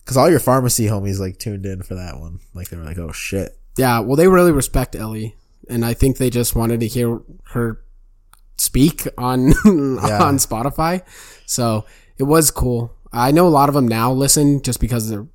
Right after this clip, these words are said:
Speaker 2: they're my friends. So,
Speaker 1: Yeah.
Speaker 2: uh, my normal homies just listen on the reg every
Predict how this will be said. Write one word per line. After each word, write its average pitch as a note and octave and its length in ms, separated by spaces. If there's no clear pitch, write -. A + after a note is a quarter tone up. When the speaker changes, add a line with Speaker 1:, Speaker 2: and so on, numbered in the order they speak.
Speaker 2:
they're G#2+ 120
my G#2 160
friends. A2+ 560
So, G2+ 140
Speaker 1:
Yeah. A2 260
Speaker 2:
uh, A2+ 320
my C3 240
normal A2+ 480
homies A2 300
just G#2+ 340
listen A#2 280
on G#2+ 120
the G2+ 80
reg G#2+ 380
every A2+ 340